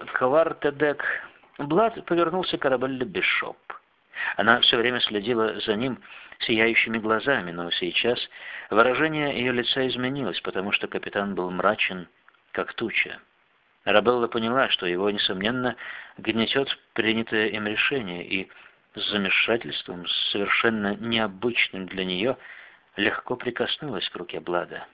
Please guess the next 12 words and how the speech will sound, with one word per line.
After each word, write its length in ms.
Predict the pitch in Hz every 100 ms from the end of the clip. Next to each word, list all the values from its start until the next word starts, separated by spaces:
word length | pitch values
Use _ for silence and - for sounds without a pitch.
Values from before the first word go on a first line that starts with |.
| _ _ _ _ _ _ _ _ -
«Вы 320 | 98 107 131
поступили 480 | - - 131 117 127
мудро, 380 | 110 110 123
сэр», 380 | - 101 85 - - _ _ _ _
похвалила 520 | - 82 98 92 92 -
она 180 | 101 90
его, 300 | 87 85 - _ _ _ _ _ _
«даже 340 | 101 101 98 104
если 260 | 101 101
это 240 | 95 95 95
идет 300 | 98 95 - - - - _ _
вразрез 480 | 95 113 117 107 82